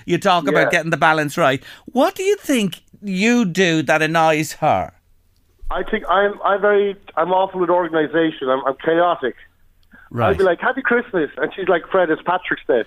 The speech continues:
Speaker 2: <laughs> You know, <laughs> I couldn't be.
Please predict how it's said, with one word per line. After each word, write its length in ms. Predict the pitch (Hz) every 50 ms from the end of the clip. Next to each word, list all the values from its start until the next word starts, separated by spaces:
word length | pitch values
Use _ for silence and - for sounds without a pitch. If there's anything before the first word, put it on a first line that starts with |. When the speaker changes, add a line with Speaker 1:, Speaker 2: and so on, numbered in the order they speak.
| - - -
Speaker 2:
<laughs> 600 | - - - - - - - 262 - 254 247 - - - 277 - - - -
You 60 | 190
know, 260 | 180 196 196 175 135 - - - - -
<laughs> 240 | - - - - -
I 400 | - - - - - - - 220 - - 185
couldn't 360 | - 233 226 240 226 214 202
be. 240 | 185 185 165 151 -